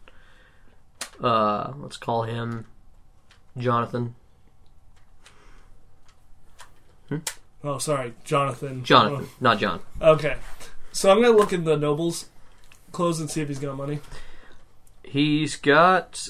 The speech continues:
Speaker 1: uh, a satchel. He's got just, uh, twenty-five gold pieces that you find,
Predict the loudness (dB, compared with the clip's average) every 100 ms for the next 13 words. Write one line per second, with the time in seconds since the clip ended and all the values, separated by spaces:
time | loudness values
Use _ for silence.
0 | 0 4 6 4 2 -4 -4 -8 -10 -10
1 | -2 4 4 6 2 0 -6 -2 0 0
2 | -10 -20 -14 -12 -6 -2 0 0 -2 0
3 | 0 2 0 0 -2 -4 -6 -8 -10 -10
4 | -8 -8 -4 -2 -2 -4